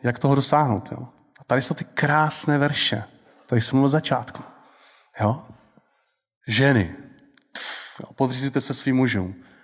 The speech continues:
Muži, milujte své ženy, o, ještě těžší, že? A děti, poslouchejte ve všem své rodiče. Služebníci, já bych řekl možná dneska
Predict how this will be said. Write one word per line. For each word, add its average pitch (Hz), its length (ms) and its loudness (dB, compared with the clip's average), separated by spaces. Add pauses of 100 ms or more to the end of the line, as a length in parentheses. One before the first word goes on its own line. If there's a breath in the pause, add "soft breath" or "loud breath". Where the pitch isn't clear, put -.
(200 loud breath)
Muži, 131 440 4 (800 loud breath)
milujte 131 260 4
své 131 240 4
ženy, 113 380 4
o, 120 80 0
ještě 110 220 2
těžší, - 380 -2
že? 120 200 0 (720 loud breath)
A 113 440 4 (520)
děti, 151 320 2
poslouchejte 156 1000 2
ve 139 280 2
všem 120 340 2
své - 180 2
rodiče. 123 460 0 (840 loud breath)
Služebníci, 139 600 4
já 123 60 4
bych 127 120 4
řekl 135 160 2
možná 135 260 4
dneska 127 640 4